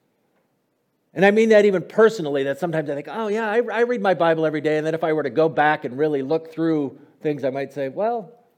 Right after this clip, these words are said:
it's probably not every day, or maybe it's not every day. Maybe there were these days I missed," or maybe you think you read it three times a week, and then you start going back and you realize, "Well, maybe it wasn't as often." And now, my intent is not to start this sermon by making you feel guilty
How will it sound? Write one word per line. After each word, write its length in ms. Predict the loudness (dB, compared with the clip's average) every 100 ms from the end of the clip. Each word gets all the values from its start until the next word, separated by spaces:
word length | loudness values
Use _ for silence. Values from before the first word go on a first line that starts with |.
| _ _ _ _
it's 100 | _
probably 460 | -4 0 2 0
not 240 | -2 -2 -2
every 200 | -2 -4
day, 140 | -4
or 80 | -2
maybe 220 | -2 -4
it's 160 | -4 -4
not 160 | -2
every 140 | 0 -2
day. 40 |
Maybe 220 | 0 0
there 120 | 0
were 80 | 0
these 200 | -2 -4
days 260 | 0 0 0
I 60 |
missed," 320 | 0 0 0 0
or 240 | 0 -2 -8 0
maybe 180 | 0 0
you 100 | -2
think 240 | -2 -2
you 80 | -2
read 240 | 2 2
it 180 | 0 -4 -18
three 180 | -6 -4
times 300 | -2 -4 -4
a 40 | -4
week, 260 | -4 -6
and 80 | -8
then 100 | -8
you 80 | -8
start 340 | -8 -10 -8
going 240 | -8 -8 -6
back 280 | -6 -6
and 80 | -10
you 60 | -12
realize, 240 | -10 -12
"Well, 200 | -14 -18 -18
maybe 240 | -14 -8
it 100 | -8
wasn't 320 | -6 -6 -6 -8
as 140 | -6
often." 380 | -6 -8 -12 -20 _ _ _ _ _ _ _
And 100 | 0
now, 280 | 2 2 0 -10 _ _ _ _ _ _ _ _ _ _ _ _ _ _ _
my 120 | -4
intent 340 | -4 0 -2 -2
is 100 | -2
not 280 | 0 0 -4
to 60 |
start 440 | -12 -2 0 0 -2
this 180 | -6 -2
sermon 280 | -4 -2
by 120 | -4 -4
making 380 | -4 -6 -8
you 100 | -10
feel 300 | -10 -8 -8
guilty 460 | -8 -10 -12 -16